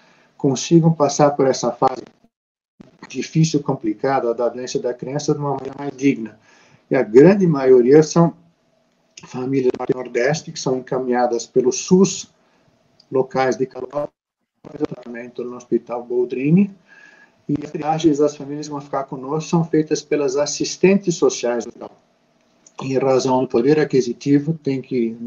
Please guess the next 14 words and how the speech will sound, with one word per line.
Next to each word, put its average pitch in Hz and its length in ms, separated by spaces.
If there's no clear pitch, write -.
hum, 120 300
tem - 80
que, - 800
vai 180 260
lá, 113 160
vai - 80
ficar - 200
pousado, 107 420
vai 104 140
alugar 120 380
uma 117 100
casa, - 220
um - 20
apartamento. 113 540